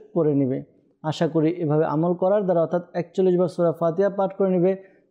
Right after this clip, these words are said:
ফজরের ফরজ এবং সুন্নত নামাজের মধ্যবর্তী সময়ে, আশা করি এই আমল করার দ্বারা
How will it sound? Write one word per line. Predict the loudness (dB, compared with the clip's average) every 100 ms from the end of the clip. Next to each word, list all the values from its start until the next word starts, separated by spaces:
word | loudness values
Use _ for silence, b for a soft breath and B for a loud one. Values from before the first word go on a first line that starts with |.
| _
ফজরের | -2 0 2 0
ফরজ | 0 0 2 2
এবং | 0 0
সুন্নত | -2 -2 0 0 0
নামাজের | 0 2 2 2
মধ্যবর্তী | 2 0 0 2 2 0
সময়ে, | -2 0 0 0 -6 b b b
আশা | -6 -4 -2
করি | 0 0
এই | 2 2
আমল | 2 0 0
করার | 0 0
দ্বারা | 0 0 -2